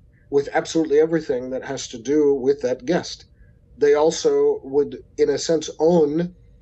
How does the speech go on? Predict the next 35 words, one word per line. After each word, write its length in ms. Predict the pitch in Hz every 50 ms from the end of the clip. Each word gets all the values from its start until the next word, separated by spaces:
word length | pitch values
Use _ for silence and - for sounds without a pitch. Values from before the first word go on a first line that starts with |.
| - - - _ - - - 127
the, 460 | 127 143 147 147 143 143 143 143 143
uh, 260 | 139 139 135 127 113
media 400 | 131 151 175 202 202 180 156 139
interviews 680 | 139 147 - 147 139 127 113 113 110 107 110 107 -
or 120 | 120 120 113
some 280 | - - 156 143 143
of 160 | 147 143 135 131
the 120 | 139 139
photos 440 | 139 - 165 165 156 135 120 113 120
of, 120 | 120 113
with 120 | 123 123 127
that 140 | 123 113
guest. 200 | 104 113 113 - - - - - _ -
They 80 | 180
wouldn't 280 | 180 220 247 226 185 -
control 340 | 165 147 - - 180 185 170
him 80 | 139
completely, 720 | - 151 147 - - 180 233 247 - 123 127 123 139 175 208 - _ _ _ _ _ - _ _ _ _ _ - - 160 151
but 400 | 175 214 226 208 196 - - - - - - _ -
they 280 | 135 131 147 147 151 143 135 - - -
would 420 | 139 131 139 147 151 151 151 117 - - - 123
get 280 | 117 147 165 170 170 -
some 280 | - - 147 143 139
perks 600 | 131 - - 196 - - - - - - - - _
for 260 | - - - 147 135 120
that. 220 | 98 92 92 -
They 120 | - 120 123
might 260 | 127 135 139 113 -
get 180 | 135 131 131
some, 380 | - - - 123 123 123 120 - _ _ _ _ - -
uh, 80 | - 160
passes 600 | 156 - - 175 165 139 - - 113 107 107 -
for 180 | - - 123 113
their 160 | 117 117 113
corporation. 760 | - - 135 120 - 131 131 139 143 135 - - 98 95